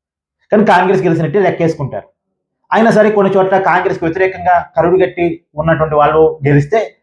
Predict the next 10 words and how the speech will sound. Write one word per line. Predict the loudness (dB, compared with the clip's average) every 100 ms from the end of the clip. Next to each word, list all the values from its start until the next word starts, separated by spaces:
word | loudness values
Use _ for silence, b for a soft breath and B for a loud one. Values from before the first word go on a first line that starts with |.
| _
బీఆర్ఎస్ | 0 2 4 2 2
వాళ్ళని | 0 2
వాళ్ళ | 0 2
లెక్కలు | 0 0 -2
వేసుకుంటుంది. | -4 -8 -20 _ _ _ _ _ _ _ _ 0 2
ఇవన్నీ | 4 2
కూడా | 2 0
లెక్కలు | 0 0 0
కరెక్ట్గా | -2 -2 0 0
ఉండవు. | 2 0 -4